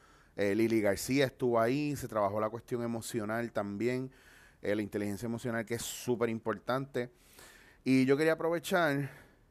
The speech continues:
y hablar con ustedes de la experiencia en, en un podcast más adelante, para, porque mucha gente me ha preguntado y hay muchos mitos detrás de todo eso, y la gente me pregunta cómo es eso, cómo son las muchachas, etcétera.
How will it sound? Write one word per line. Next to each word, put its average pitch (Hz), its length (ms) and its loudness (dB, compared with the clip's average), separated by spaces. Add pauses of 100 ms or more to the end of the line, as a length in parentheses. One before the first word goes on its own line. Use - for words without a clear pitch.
(440)
y 113 1040 2
hablar 110 240 2
con 135 140 -4
ustedes 143 260 -2
de 151 60 -2
la 147 80 -2
experiencia 143 960 0
en, 110 320 -6
en 107 160 -4
un 113 140 -2
podcast 143 500 -6
más 180 220 -6
adelante, 190 520 -2 (540)
para, 117 460 6
porque 127 220 2
mucha 123 260 2
gente 147 180 0
me 160 80 -2
ha 151 80 0
preguntado 151 600 0
y 151 120 -2
hay 117 160 0
muchos 139 380 -2
mitos 147 400 0
detrás 139 300 -4
de 135 80 -4
todo 131 240 -2
eso, 220 180 -4
y 190 40 -4
la 131 100 -2
gente 113 240 -4
me 139 100 -2
pregunta 135 420 -4
cómo 120 220 -4
es 113 60 -2
eso, 156 420 -2
cómo 113 220 -8
son 127 140 -6
las 117 80 -4
muchachas, 151 400 -6
etcétera. 127 380 -6